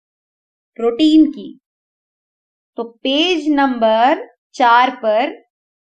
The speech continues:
देखेंगे, प्रोटीन के बारे में लिखा हुआ है।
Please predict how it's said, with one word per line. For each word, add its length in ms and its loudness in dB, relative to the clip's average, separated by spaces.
देखेंगे, 600 0
प्रोटीन 440 -2
के 80 -2
बारे 280 0
में 120 -4
लिखा 300 -2
हुआ 280 2
है। 240 0